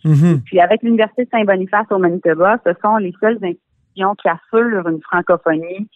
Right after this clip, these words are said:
Speaker 2: dans les prairies. Donc, c'est pour ça que c'est extrêmement important de protéger cette institution-là. Et c'est pour ça que j'en appelle au, au gouvernement Kenney de, de reculer.
Speaker 1: OK. Jusqu'à maintenant, avez-vous eu des échos ? Avez-vous eu des réponses à votre lettre ? Parce que Radio-Canada parle d'une lettre, là.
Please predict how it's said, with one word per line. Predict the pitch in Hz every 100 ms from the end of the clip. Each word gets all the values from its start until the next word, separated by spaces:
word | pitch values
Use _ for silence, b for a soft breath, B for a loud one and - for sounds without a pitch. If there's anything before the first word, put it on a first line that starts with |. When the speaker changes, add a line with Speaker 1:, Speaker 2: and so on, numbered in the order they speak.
| b b _ -
Speaker 2:
dans | 175
les | 175 170
prairies. | - 151 151 220
Donc, | 196 175
c'est | -
pour | 170
ça | 220
que | -
c'est | 180 180
extrêmement | 180 _ 180 175
important | 180 180 160 - 180 180 214 b b _ -
de | 175
protéger | - 190 190 175 170 165 175 180
cette | 170 165
institution-là. | 170 _ _ _ 160 151 170 226 277
Et | 185
c'est |
pour | - 165
ça | 180
que | 180 180
j'en | 175 160
appelle | 147 170 175 170
au, | 151
au | 165
gouvernement | 151 156 151 156 165 -
Kenney | 160 151 170 165
de, | - _
de | 170
reculer. | 151 147 - - _ -
Speaker 1:
OK. | 120 156 131 B B 143
Jusqu'à | 127 143 170
maintenant, | 147 139 156 165
avez-vous | 170 135 135 131
eu | 147
des | 135 120
échos ? | 135 - 262 311
Avez-vous | 196 139 123
eu |
des | 135 135
réponses | 131 143 160 151
à | 131
votre | 127 131 120
lettre ? | 123 151 247
Parce | - 151
que | 147 127
Radio-Canada | 127 135 143 127 151
parle | 156 131
d'une | 131 120
lettre, | 120 131 - 92
là. | 92